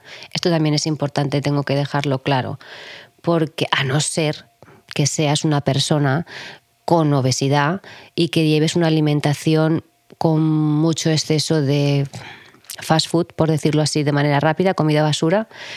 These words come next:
y tu cuerpo te está pidiendo refrescarse y, y ahí poder eliminar todo ese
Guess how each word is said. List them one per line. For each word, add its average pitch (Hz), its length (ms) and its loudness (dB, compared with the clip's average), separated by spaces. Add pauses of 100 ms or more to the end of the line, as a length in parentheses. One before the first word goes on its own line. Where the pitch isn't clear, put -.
(160)
y 175 120 0
tu 170 120 2
cuerpo 165 360 2
te 170 80 0
está 151 260 0
pidiendo 156 720 2 (300)
refrescarse 156 1300 0 (360)
y, 147 880 2
y 156 160 0
ahí 143 220 -2
poder 165 460 0
eliminar 160 680 2
todo 160 340 2
ese 156 400 0